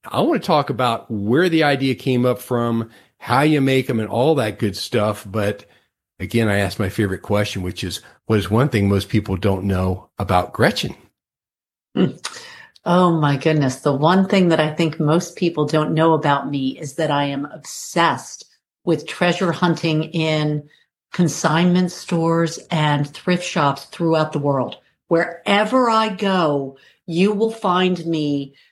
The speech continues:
Speaker 2: in the back room of the smallest little, usually nonprofit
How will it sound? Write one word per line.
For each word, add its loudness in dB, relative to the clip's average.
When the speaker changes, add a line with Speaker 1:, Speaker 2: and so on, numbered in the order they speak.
Speaker 2:
in 2
the 2
back 0
room 0
of -2
the -4
smallest -2
little, 0
usually 0
nonprofit 0